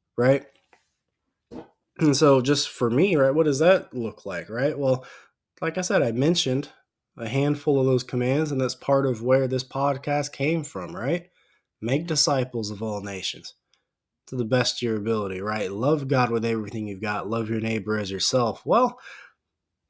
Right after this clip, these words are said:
people would really be benefited by a podcast with solid teaching, by a podcast with,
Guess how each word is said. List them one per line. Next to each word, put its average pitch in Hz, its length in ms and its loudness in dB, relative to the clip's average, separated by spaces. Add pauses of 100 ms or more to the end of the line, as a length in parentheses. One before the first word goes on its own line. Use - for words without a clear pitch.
(140)
people 196 360 4
would 170 120 6
really 185 340 6
be 175 160 4
benefited 135 800 4 (140)
by 117 200 2
a 120 80 0
podcast 131 760 0
with 101 160 -6
solid 131 600 0 (400)
teaching, 180 560 6
by 117 160 0
a 98 80 -4
podcast 131 880 -2
with, 113 260 -4